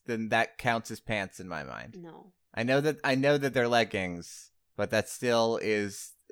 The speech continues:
Speaker 1: that's, that's pants. That's pants, baby.
Speaker 2: Disagree.
Speaker 1: Uh, boots, all that. Uh, and she shows up in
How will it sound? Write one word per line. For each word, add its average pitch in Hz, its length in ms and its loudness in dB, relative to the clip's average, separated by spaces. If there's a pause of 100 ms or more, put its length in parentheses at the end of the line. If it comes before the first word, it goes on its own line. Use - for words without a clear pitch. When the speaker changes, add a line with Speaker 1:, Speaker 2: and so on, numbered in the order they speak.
(240)
Speaker 1:
that's, 110 420 -4
that's 110 420 0
pants. - 600 -2 (120)
That's 110 220 -2
pants, 98 300 -4
baby. 87 360 -6
Speaker 2:
Disagree. 170 600 -16 (220)
Speaker 1:
Uh, 92 320 -2 (100)
boots, - 560 -6
all 107 180 0
that. 82 340 -2 (420)
Uh, 101 440 2
and 110 280 -4
she 135 680 0
shows 120 440 -2
up 104 300 2 (380)
in 113 720 -4